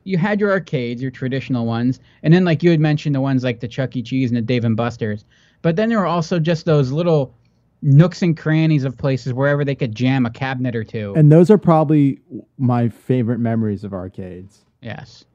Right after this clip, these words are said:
Speaker 1: This one just so happened to be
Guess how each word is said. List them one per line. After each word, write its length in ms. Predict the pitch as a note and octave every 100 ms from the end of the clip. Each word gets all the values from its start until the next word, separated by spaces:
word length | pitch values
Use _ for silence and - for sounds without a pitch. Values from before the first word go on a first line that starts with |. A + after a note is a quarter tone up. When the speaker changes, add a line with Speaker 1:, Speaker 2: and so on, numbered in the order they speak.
| _ _ _ _ _ _
Speaker 1:
This 280 | C#3 E3 E3
one 220 | G3+ F#3+
just 200 | F3 F#3
so 120 | -
happened 320 | E3+ D#3+ D#3+ E3
to 60 |
be 400 | D3+ D3 C#3 C3+